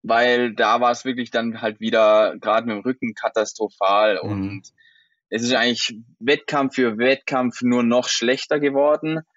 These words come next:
Speaker 1: von den Schmerzen. Und ich war am letzten Rennen eigentlich im Ziel und ich wusste, wenn jetzt wirklich noch ein Rennen kommt, ich kann nicht mehr starten. Es geht einfach nicht mehr. Also, und zuvor, du denkst halt, ja,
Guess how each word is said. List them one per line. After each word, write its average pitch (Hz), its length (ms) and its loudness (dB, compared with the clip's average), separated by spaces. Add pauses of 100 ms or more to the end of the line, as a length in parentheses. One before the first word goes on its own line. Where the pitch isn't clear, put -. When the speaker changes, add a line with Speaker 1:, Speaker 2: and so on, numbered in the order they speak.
(160)
Speaker 1:
von 131 120 2
den 117 120 2
Schmerzen. 139 580 0
Und 123 540 2
ich 113 200 -4
war 120 500 2 (1200)
am 113 140 0
letzten 143 460 2
Rennen 139 400 2
eigentlich 123 320 0
im 117 160 -2
Ziel 147 240 2
und 135 120 2
ich 117 140 -4
wusste, 139 380 -2
wenn 123 160 2
jetzt 135 200 0
wirklich 156 320 0
noch 127 200 -2
ein 139 260 0
Rennen 135 320 0
kommt, 143 380 0
ich 117 120 -6
kann 131 300 -2
nicht 127 240 -4
mehr 117 100 0
starten. 113 380 -2
Es 101 160 -6
geht 131 180 0
einfach 117 280 -2
nicht 117 240 -8
mehr. 95 320 0
Also, 107 400 2 (640)
und 127 180 2
zuvor, 143 340 2
du 131 140 0
denkst 131 300 2
halt, 135 280 2 (440)
ja, 123 420 2